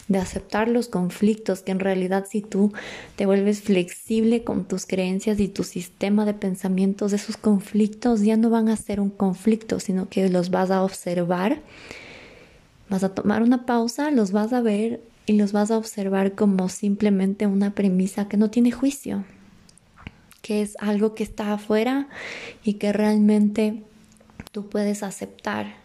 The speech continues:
eso sin creer que no debería ser de esa forma. Entonces, ese es el mensaje que quería dejarles hoy. <laughs> Esto fue súper improvisado,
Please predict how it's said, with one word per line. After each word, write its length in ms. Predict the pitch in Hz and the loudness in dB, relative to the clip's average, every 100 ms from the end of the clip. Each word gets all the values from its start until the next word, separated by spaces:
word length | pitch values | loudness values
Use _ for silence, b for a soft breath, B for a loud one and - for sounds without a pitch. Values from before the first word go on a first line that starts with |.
| _ | _
eso 420 | 208 202 - 185 190 | -6 -4 -6 -8 -8
sin 320 | - 214 208 | -4 0 0
creer 380 | 208 190 196 196 | 2 0 0 0
que 140 | 208 | 2
no 260 | 190 196 196 | 4 4 4
debería 420 | 190 185 185 180 | 2 0 -2 -2
ser 220 | - 185 | -2 -2
de 80 | 185 | -2
esa 180 | - - | -6 -10
forma. 480 | - 190 185 190 - B B B B B B B B B _ - | -4 0 0 -2 -10 B B B B B B B B B _ 0
Entonces, 840 | 202 208 208 208 214 208 208 - _ - | 0 4 4 4 2 -2 -2 -10 _ -4
ese 240 | 208 208 | -4 -4
es 80 | 214 | -4
el 140 | 196 | -2
mensaje 500 | 190 185 190 196 208 | 0 -2 -4 -4 -4
que 80 | 202 | -4
quería 300 | - 190 190 | -4 0 0
dejarles 480 | 190 - 185 180 185 | 0 -2 -2 -2 0
hoy. 280 | 185 196 208 - - | 0 2 0 -4 -2
<laughs> 680 | 240 - 302 320 269 226 - | -4 -4 -6 -4 -4 -6 -4
Esto 320 | 214 214 220 | -4 0 0
fue 200 | 208 202 | 0 0
súper 320 | 196 196 208 | -2 -2 2
improvisado, 920 | 208 208 190 180 180 175 180 208 | 2 2 0 0 -4 -4 -2 -2